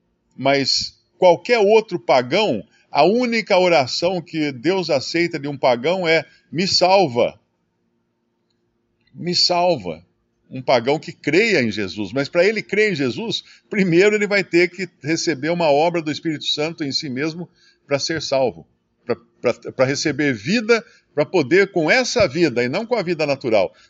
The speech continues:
com essa vida, crer no Senhor Jesus. E esse versículo quatorze, "Se pedirmos alguma coisa,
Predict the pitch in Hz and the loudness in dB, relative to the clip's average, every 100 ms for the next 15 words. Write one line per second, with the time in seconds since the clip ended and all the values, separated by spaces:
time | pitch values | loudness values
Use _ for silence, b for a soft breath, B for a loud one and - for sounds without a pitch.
0 | _ 143 143 196 233 - 180 110 139 147 | _ -2 0 0 0 0 -2 0 -4 -4
1 | 160 - _ _ _ 160 170 170 127 - | -6 -8 _ _ _ 0 0 2 -2 -4
2 | 110 104 101 90 92 - b b _ 160 | -4 -4 -6 -6 -8 -8 b b _ 0
3 | 196 220 208 185 202 180 165 151 - 170 | 0 2 0 0 0 -2 2 2 2 2
4 | 196 135 95 90 _ _ _ - - - | 2 0 -6 -10 _ _ _ -12 -6 -6
5 | 180 180 123 208 233 180 160 147 170 143 | 0 -2 0 -4 -4 0 0 0 0 -2
6 | 117 175 190 127 95 87 | 0 2 2 0 -4 -10